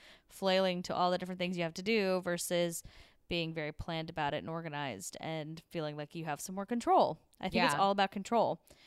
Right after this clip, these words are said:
Speaker 1: So if you feel like you have control and if you feel like you're learning things and you get excited about things you're learning, then you're gonna be more, like, energized and excited in the morning to be proactive.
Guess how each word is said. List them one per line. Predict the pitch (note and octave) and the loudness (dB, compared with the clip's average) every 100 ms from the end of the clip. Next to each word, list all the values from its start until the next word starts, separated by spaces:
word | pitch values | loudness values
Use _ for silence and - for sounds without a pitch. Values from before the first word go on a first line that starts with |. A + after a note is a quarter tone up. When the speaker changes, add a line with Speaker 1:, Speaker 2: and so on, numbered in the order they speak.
| - - | -20 -6
Speaker 1:
So | - | -2
if | F3+ | 0
you | |
feel | F3+ A3+ | 2 2
like | A3+ | 2
you | A3+ | 0
have | G3 | -2
control | G#3 G3+ F#3 F#3 A#3 | -2 2 4 4 4
and | G#3+ | 0
if | |
you | F3+ | -2
feel | E3+ F#3+ | -2 0
like | F#3 F#3 | 0 0
you're | F#3+ | -2
learning | F#3 A#3 A#3 | 0 2 0
things | G#3 F3+ F3 F#3 G#3+ | 0 0 0 -2 -4
and | G#3 F#3 | -2 -2
you | F3 | -2
get | F#3 | -2
excited | F3 - G3 A3 | -4 -4 -2 0
about | G3 - | 0 -2
things | F#3 F3 | -4 -2
you're | E3+ | -4
learning, | E3 E3 F#3 A#3 - - - _ | -2 -2 0 -2 -6 -16 -20 _
then | F3+ F3+ | -4 0
you're | F#3 | 0
gonna | G3 G3 | 0 0
be | G#3 | 0
more, | G3+ F#3 F3+ F3+ F3+ - _ _ _ | 0 2 4 2 0 -4 _ _ _
like, | - E3 - - _ _ _ | -4 -4 -6 -20 _ _ _
energized | - G#3+ G3+ G3 F3 E3+ D#3+ E3 E3 - | 0 2 2 4 4 4 4 0 -4 -4
and | F3 D#3+ E3 E3+ | -4 -4 -8 -8
excited | F3 - G3 F3+ F3 E3 D#3+ F3 - | -10 -2 0 2 2 2 0 -4 -10
in | - | -6
the | F#3 | -2
morning | F#3 F3 D#3+ D3+ E3+ | 0 -2 -2 -6 -8
to | - | -10
be | E3+ | -10
proactive. | D#3+ D#3+ C3+ - - - | -8 -6 -6 -8 -10 -12